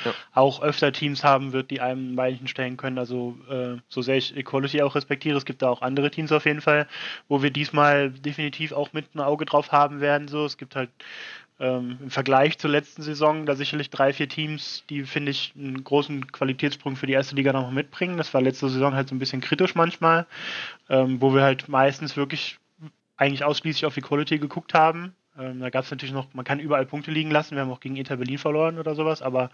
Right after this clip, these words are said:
Speaker 2: wo man wirklich sagt, die sind genau mit uns auf, auf einer Ebene und da müssen wir echt gucken, dass die uns nicht richtig gefährlich werden, gab's halt letzte Saison nur Equality und die werden nächste Saison auch wieder da sein, auf jeden Fall. Aber, ähm, da muss man halt schauen, dass da nicht noch mehr dazu kommen, ne? Und da werden wir auch an uns viel arbeiten müssen und, äh,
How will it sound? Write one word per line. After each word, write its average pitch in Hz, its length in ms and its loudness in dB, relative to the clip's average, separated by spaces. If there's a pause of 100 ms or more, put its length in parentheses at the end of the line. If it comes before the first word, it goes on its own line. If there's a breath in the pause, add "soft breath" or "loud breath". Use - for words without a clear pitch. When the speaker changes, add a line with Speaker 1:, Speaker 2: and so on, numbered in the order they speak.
(400 loud breath)
Speaker 2:
wo 135 60 -2
man 135 180 2
wirklich 143 220 0
sagt, 143 260 6
die 143 80 -8
sind 139 320 -8
genau 139 300 2
mit 151 160 -4
uns 160 340 -6
auf, 143 140 -8 (260)
auf 143 160 0
einer 156 280 2
Ebene 170 300 2
und 147 140 0
da 147 80 6
müssen 151 240 -4
wir 139 80 0
echt 156 220 -2
gucken, 165 240 -6
dass 147 120 -4
die 160 120 -2
uns 147 140 -6
nicht 151 140 -6
richtig - 220 -4
gefährlich 156 420 0
werden, 165 280 2 (320 loud breath)
gab's 143 260 6
halt 151 100 -4
letzte 147 280 -4
Saison 143 260 -4
nur 151 120 -4
Equality 160 520 -6
und 156 80 -8
die 135 80 -8
werden 131 160 -2
nächste 139 240 -2
Saison 135 220 -2
auch 135 180 -2
wieder 160 160 0
da 160 220 4
sein, 165 180 0
auf 139 140 -6
jeden 131 160 -4
Fall. 143 300 0 (640 loud breath)
Aber, 131 440 4
ähm, 131 360 -4 (200)
da 131 80 -12
muss 127 100 -8
man 143 140 2
halt 143 140 4
schauen, 151 200 4
dass 151 120 -2
da 147 100 0
nicht 143 100 -8
noch 151 120 0
mehr 190 160 4
dazu 139 220 -2
kommen, 120 280 -12
ne? 143 100 -4
Und 135 140 -4
da 123 180 -4
werden 131 220 -2
wir 127 100 0
auch 127 100 -2
an 127 100 -4
uns 135 180 -8
viel - 160 0
arbeiten 156 340 0
müssen 165 320 -6
und, 127 300 -8
äh, 123 240 -2